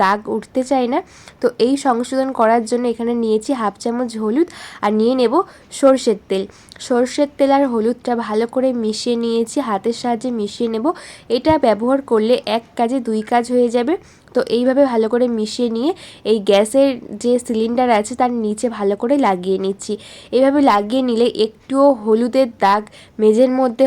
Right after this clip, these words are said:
হবে না, তার সঙ্গে জং যে, যেহেতু একটা লোহার হয়, জংটা কিন্তু সবসময় আমাদের মেঝের মধ্যে একদম গোল হয়ে দাগ পড়ে যায় জংয়ের জন্য, সেটাও হবে না। আর আমাদের এই গ্যাস সিলিন্ডারের আশেপাশে দেখা যায় ছোট ছোট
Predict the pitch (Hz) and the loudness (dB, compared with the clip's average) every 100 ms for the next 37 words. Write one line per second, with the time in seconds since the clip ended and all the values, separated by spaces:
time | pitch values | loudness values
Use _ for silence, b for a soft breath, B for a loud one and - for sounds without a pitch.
0 | 233 233 214 214 247 247 196 - 240 233 | 2 0 0 0 0 0 -2 -2 -4 -2
1 | 226 254 196 208 208 226 233 B B 220 | 0 0 2 2 2 -2 -8 B B -6
2 | 220 240 214 220 220 262 240 - 269 240 | 0 0 2 0 2 0 0 0 0 2
3 | 196 226 262 254 226 240 233 208 190 220 | 2 2 0 0 -2 -2 -2 -2 -2 -2
4 | 254 247 240 240 277 214 - - 233 247 | -6 -6 -6 -6 -6 -8 -8 -10 -6 -6
5 | - 202 202 233 233 196 226 226 226 214 | -6 -6 -4 -4 -2 -2 -2 -2 -4 -4
6 | 262 302 B B B 202 202 240 233 202 | -2 -4 B B B -2 -2 -2 -2 2
7 | 214 247 247 214 185 196 - 240 226 247 | 2 4 2 2 -2 -4 -2 0 2 2
8 | 226 196 202 214 202 220 220 359 B B | 2 0 0 -4 -4 -4 -2 -2 B B
9 | B - 226 214 214 214 190 190 185 185 | B -4 2 4 4 2 -2 -4 -4 -8
10 | B B B 196 208 208 B B 214 233 | B B B -4 -2 -4 B B -2 0
11 | 269 269 - 226 226 214 202 214 - 240 | 0 -2 -2 -2 -2 0 0 -2 -4 -4
12 | 254 262 269 208 208 - 247 247 226 196 | -2 0 0 0 -6 -6 -4 -4 -4 -4
13 | 226 226 254 214 233 247 | -4 -6 -6 -8 -10 -4